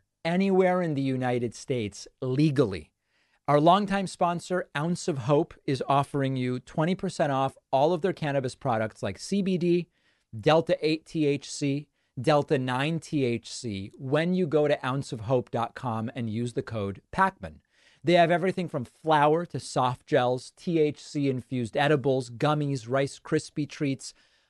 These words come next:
honey, cookies, caramels, chocolate bars. Another thing that's cool about Ounce of Hope is that they sustainably raise fish on their aquaponic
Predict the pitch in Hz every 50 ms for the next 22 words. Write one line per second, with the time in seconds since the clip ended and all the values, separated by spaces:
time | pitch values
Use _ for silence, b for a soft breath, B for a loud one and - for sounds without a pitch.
0 | _ _ - - 196 208 208 202 202 202 196 202 - 214 226 214 - - 196 180
1 | 160 - - _ - - 190 180 180 185 185 180 180 175 175 170 165 - - -
2 | - 185 170 165 - - 180 160 - 147 151 143 139 139 139 143 135 - - _
3 | _ _ _ _ _ _ - 151 170 202 208 240 233 - 220 208 185 170 160 -
4 | - - 175 160 151 143 135 139 139 131 131 131 131 131 - - 131 98 101 147
5 | 139 131 123 113 - - - 147 131 117 120 131 131 139 156 156 143 - - -
6 | - - - - 170 165 180 208 240 202 202 185 156 127 135 135 139 123 - -
7 | - _ - 135 139 151 - - - - - - 117 110 107 104 113 - 113 117
8 | - - 123 - - 123 123 113 113 104 - -